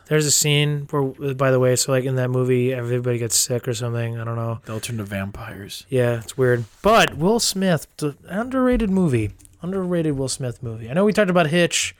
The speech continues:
Speaker 1: in an episode that hasn't
Speaker 2: This
Speaker 1: premiered
Speaker 2: is,
Speaker 1: yet.
Speaker 2: this is the
Speaker 1: But
Speaker 2: second time we're talking about Will Smith.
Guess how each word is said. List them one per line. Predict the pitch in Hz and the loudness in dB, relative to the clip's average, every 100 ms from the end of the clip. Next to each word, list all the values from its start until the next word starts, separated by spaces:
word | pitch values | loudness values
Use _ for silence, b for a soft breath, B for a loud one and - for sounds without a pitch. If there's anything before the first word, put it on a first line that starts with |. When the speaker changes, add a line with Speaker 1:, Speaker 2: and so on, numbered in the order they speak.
| b b b b b _ - _ | b b b b b _ -20 _
Speaker 1:
in | 151 | -2
an | 139 | 2
episode | 143 143 160 | 2 0 0
that | 139 | 4
hasn't | 147 147 135 | 4 2 2
Speaker 2:
This | 147 | 2
Speaker 1:
premiered | 208 196 | 4 6
Speaker 2:
is, | |
Speaker 1:
yet. | 143 131 135 - - | 6 4 2 -4 -20
Speaker 2:
this | 131 135 143 | -10 -10 -10
is | 131 123 | -14 -16
the | 127 120 113 - | -12 -12 -12 0
Speaker 1:
But | 240 208 127 | 4 4 2
Speaker 2:
second | - - 143 156 139 | -4 -12 -12 -14 -16
time | 127 120 | -16 -16
we're | 117 | -16
talking | 120 113 | -20 -20
about | 113 104 | -20 -20
Will | - | -20
Smith. | - - - | -20 -20 -20